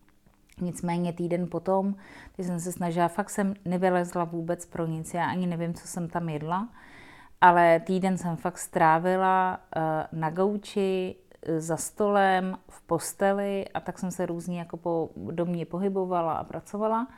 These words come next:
A když už jsem přestala pracovat, tak jsem šla spát, eh, nabušená sinupretem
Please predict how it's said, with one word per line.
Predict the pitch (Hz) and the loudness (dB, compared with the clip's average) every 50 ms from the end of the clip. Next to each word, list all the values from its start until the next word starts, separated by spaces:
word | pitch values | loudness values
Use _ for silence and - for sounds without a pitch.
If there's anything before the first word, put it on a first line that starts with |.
| - - - - - - - - - | -20 -20 -20 -20 -20 -20 -16 -8 -4
A | 185 | -2
když | 185 180 185 - | -2 -2 -2 -4
už | 190 - | -8 -4
jsem | - 180 165 | -4 -4 -4
přestala | - - 165 - - - 196 196 190 | -4 -6 -10 -6 -2 0 2 2 2
pracovat, | 196 180 170 165 - - 175 165 160 156 | 2 0 -2 -2 -2 -4 -4 -2 -2 -4
tak | - 165 - | -4 -6 -10
jsem | - 165 151 | -8 -10 -8
šla | - - 160 156 | -8 -8 -8 -8
spát, | - - _ - 143 135 135 139 - - | -10 -8 _ 0 0 0 0 -2 -6 -12
eh, | - - - 202 - - 160 156 151 151 151 151 147 147 | -18 -20 -20 -18 -10 -6 -4 -2 -2 -2 -2 -2 -2 -4
nabušená | 151 156 156 156 170 160 - - 180 165 160 156 156 151 | -4 -4 -4 -4 -4 -6 -4 -4 -2 -2 -2 -2 -2 -4
sinupretem | - - 165 165 185 196 - - 208 214 208 208 208 202 196 190 190 196 190 | -4 -6 -4 -4 -4 -4 -2 -2 -2 -2 0 0 0 0 0 0 -2 -4 -6